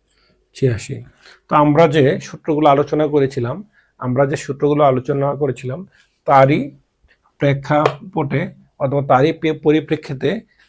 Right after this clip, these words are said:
তোমাদেরকে এই অঙ্ক, অঙ্ক তিনটি আমি করলাম। তো তোমরা যদি সূত্র তিনটি মা-, মুখস্থ রাখতে পারো অথবা সূত্র দুটি মাথায় রাখতে পারো তাহলে কি এই অঙ্কগুলো সহজেই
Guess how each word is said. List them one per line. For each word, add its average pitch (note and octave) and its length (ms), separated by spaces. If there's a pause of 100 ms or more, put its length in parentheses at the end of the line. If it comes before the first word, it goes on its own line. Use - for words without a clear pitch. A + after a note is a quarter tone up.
(180)
তোমাদেরকে D3 500 (500)
এই D#3 220
অঙ্ক, C#3+ 240 (260)
অঙ্ক C#3+ 300
তিনটি C3+ 320
আমি D3+ 140
করলাম। D3+ 520 (360)
তো D3 100
তোমরা C#3+ 240
যদি D3 200
সূত্র - 320
তিনটি D3+ 240
মা-, C3+ 440
মুখস্থ B2+ 360
রাখতে D3+ 300
পারো B2 240
অথবা C3+ 220
সূত্র C#3 240
দুটি C#3 220
মাথায় C3+ 380
রাখতে B2+ 300
পারো D3 160
তাহলে C#3 220
কি C#3 160 (460)
এই D3 100
অঙ্কগুলো D#3+ 380
সহজেই C#3 460